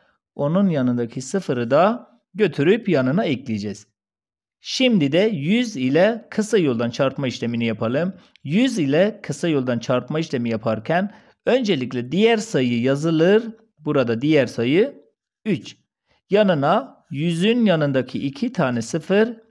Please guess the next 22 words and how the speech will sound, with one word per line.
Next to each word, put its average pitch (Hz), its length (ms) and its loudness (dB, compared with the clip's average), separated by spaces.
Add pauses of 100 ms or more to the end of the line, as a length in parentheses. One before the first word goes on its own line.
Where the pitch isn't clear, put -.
(160)
eklenir. 117 540 -4 (340)
Burada 131 360 2
da 196 400 2
beşi 170 480 -2
yazıyoruz 143 840 0 (100)
ve 151 160 0
iki 226 320 -6
tane 120 300 0
sıfırı 185 680 0 (280)
ekliyoruz. 127 580 -4 (460)
Burada 170 280 0
yediyi 135 480 0
yazıyoruz. 190 680 2 (180)
Yüzün 151 420 0
yanındaki 196 720 0 (400)
iki 202 260 -4
sıfırı 156 400 -4
ekliyoruz. 113 640 -4 (500)
Aynı 240 260 0
şekilde 131 800 -2
dokuzu 143 400 -4
yazıp 143 600 0